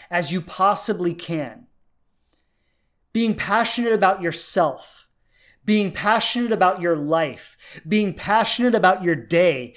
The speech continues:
being passionate about the activities that you have lined up, being passionate about the event that you're going to tonight, and what you're gonna do there, and who you're gonna meet there,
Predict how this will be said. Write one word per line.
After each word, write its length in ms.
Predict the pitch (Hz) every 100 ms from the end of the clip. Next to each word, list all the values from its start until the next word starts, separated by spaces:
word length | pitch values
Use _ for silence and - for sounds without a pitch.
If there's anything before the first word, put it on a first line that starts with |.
| - - -
being 240 | 214 190
passionate 640 | - 190 214 - 233 226 226
about 320 | 180 190 185
the 140 | 175
activities 680 | 160 - - 247 254 214 170
that 100 | 180
you 120 | 175
have 200 | 151 147
lined 320 | 131 143 143
up, 220 | 139 117 - - - -
being 240 | 214 196
passionate 760 | - 202 247 240 247 220 196 - - - -
about 420 | 180 190 202 156
the 220 | 196 196 -
event 480 | 190 139 202 240 240
that 160 | 208
you're 100 | 185
going 320 | 165 170 160 -
to 160 | 160
tonight, 460 | 143 151 139 120 - - - -
and 440 | 185 185 180 214 _ _
what 300 | 156 156 240
you're 120 | 233 220
gonna 200 | 214 180
do 300 | 160 226 226
there, 300 | 196 170 165
and 180 | 175
who 140 | 131 226
you're 160 | 220
gonna 160 | 214 208
meet 380 | 185 214 240 -
there, 220 | 196